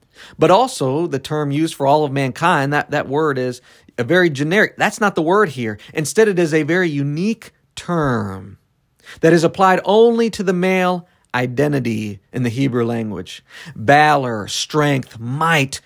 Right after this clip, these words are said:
courage. These are all such characterizations of this specific virtue that God uses in his identifying with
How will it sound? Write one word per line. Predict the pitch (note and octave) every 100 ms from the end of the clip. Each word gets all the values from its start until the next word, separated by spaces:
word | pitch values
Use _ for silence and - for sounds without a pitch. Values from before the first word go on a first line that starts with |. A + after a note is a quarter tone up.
| _
courage. | - F3+ F3 C#3+ A#2 - _ -
These | D3 G3
are | F#3
all | D#3+ F#3 F#3+
such | - F3+ -
characterizations | - F#3 E3+ D3+ D3 C#3+ D#3 F3+ - D3
of | C3+ C3
this | C#3+ C#3 -
specific | - - - E3 C#3+ - B3 B3 G3+ - _ _
virtue | - A#2+ E3+ G3+ G#3 - B2+ A#2+ B2 C#3+ F#3 - _ _ _ _ - -
that | E3 D#3+
God | F#3+ F#3+ E3+
uses | C#3 C#3 F#3 A#3+ F#3+ D3+ C#3
in | - D#3
his | C#3 E3+ E3
identifying | C3+ C3 E3 A3+ - C3 B2+ C#3+ C#3+
with | D3+